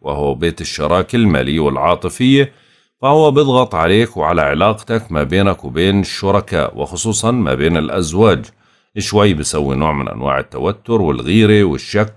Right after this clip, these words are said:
وبدخل بعض المسائل في راسك، بخلي الوسواس يشتغل.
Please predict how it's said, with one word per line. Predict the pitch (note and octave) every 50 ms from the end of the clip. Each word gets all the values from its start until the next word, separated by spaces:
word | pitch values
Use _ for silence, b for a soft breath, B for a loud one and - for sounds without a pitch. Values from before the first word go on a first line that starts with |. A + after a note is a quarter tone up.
| - -
وبدخل | D2+ D2+ D#2 D#2 D2+ C#2 C2 B1+ D#2+ D#2+ F#2 A2 G#2+ - - F2+ D#2 C#2+
بعض | C2+ F2+ F2+ F#2 F#2 D#2+
المسائل | C#2+ B1+ B1 B1 - - - A2+ G#2 D#2 F2+ G2 E2+ C#2+
في | - - - - - -
راسك، | D#2 F#2 G#2 A2 G#2 - - - G2 - -
بخلي | D2 - - E2 D#2 C#2+
الوسواس | C2 B1 A#1 A1+ B1 B1+ - - F#2 G2 G2+ F2+ - - E2+
يشتغل. | F2+ G#2 G#2 - - B2 A#2 A2 B2+ C3+ C#3 B2+